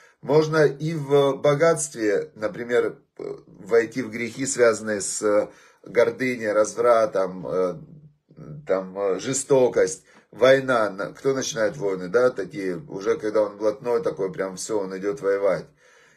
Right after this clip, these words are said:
Теперь в бедности те же самые опасности. Значит, отказаться от Всевышнего только с другой стороны. А он плохо ко мне относится, его нет.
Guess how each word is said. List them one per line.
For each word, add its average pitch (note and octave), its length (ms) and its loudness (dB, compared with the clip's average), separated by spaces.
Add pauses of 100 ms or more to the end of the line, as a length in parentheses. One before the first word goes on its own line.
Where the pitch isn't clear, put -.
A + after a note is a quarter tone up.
(140)
Теперь - 400 0
в - 140 -16
бедности A2 680 0 (260)
те C3+ 160 2
же C#3+ 120 -2
самые C#3+ 340 2
опасности. A#2 760 0
Значит, - 520 -10 (120)
отказаться B2+ 640 2
от A2+ 80 -2
Всевышнего B2+ 800 -2 (300)
только A#2 400 4
с G#2 80 -6
другой B2+ 340 2
стороны. G2 400 0
А C#3 180 2
он C#3+ 160 -4
плохо A#2+ 280 0
ко A#2 120 -4
мне A#2 140 -2
относится, B2+ 420 -4
его G#2+ 200 -2
нет. G#2 300 -6